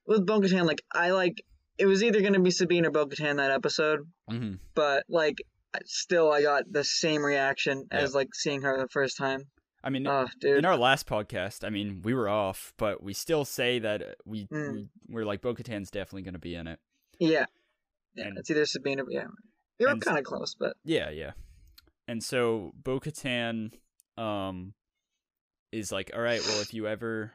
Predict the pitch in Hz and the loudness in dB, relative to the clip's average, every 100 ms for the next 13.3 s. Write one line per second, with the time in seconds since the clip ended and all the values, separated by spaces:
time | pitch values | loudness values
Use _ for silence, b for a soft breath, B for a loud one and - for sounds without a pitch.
0 | - 107 113 - 117 113 113 101 110 107 | -12 -8 -8 -8 -4 -4 -4 -4 -2 -2
1 | 98 101 - 101 101 92 - 101 95 95 | -2 -4 -6 -8 -8 -12 -10 -8 -8 -8
2 | 107 104 107 104 104 98 87 - 107 107 | -6 -4 -4 -6 -6 -8 -10 -10 -8 -6
3 | 95 92 - - _ _ - - 104 101 | -6 -8 -14 -20 _ _ -20 -8 -6 -6
4 | 104 107 104 87 85 90 - _ _ _ | -6 -8 -8 -8 -8 -10 -12 _ _ _
5 | _ - 95 90 82 82 - _ - 90 | _ -10 -6 -4 -6 -10 -14 _ -12 -10
6 | - 101 92 - 92 - 98 92 85 - | -6 -6 -6 -8 -12 -10 -8 -8 -12 -16
7 | - 87 90 80 76 87 85 90 90 _ | -14 -12 -10 -10 -10 -10 -8 -8 -10 _
8 | _ _ _ _ _ - 95 92 90 139 | _ _ _ _ _ -12 -8 -6 -2 -2
9 | 110 - 120 117 110 117 113 113 98 - | -4 -10 -10 -8 -6 -6 -6 -8 -10 -8
10 | 92 98 92 - - _ b b - - | -10 -10 -12 -12 -14 _ b b -14 -8
11 | 139 120 - 131 156 151 123 143 123 107 | -6 -6 -4 -4 -4 -6 -6 -6 -6 -6
12 | - 113 95 95 - 101 107 - 104 95 | -10 -10 -8 -8 -10 -12 -12 -14 -14 -12
13 | 95 90 87 | -12 -12 -12